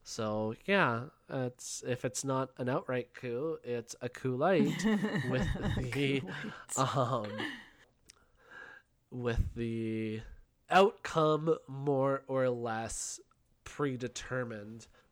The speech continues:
Speaker 1: before a ballot is even cast.
Speaker 2: Yeah.
Speaker 1: So.
Speaker 2: Do you, I don't know, I just,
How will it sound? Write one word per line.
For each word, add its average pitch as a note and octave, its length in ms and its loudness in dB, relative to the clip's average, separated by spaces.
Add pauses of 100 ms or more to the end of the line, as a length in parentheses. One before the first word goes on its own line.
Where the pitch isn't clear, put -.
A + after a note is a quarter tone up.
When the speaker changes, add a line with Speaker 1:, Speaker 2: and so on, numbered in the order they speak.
(160)
Speaker 1:
before B2 420 0
a A2 80 -2
ballot G2 500 -4
is A2+ 300 -6
even G2 340 -10
cast. - 800 -10
Speaker 2:
Yeah. E3+ 400 -4
Speaker 1:
So. D#2+ 600 -6 (1400)
Speaker 2:
Do A#3 100 -2
you, D4 360 4 (420)
I A3+ 140 0
don't E4+ 160 4
know, A#3+ 240 2 (100)
I G#3+ 100 6
just, B3 340 2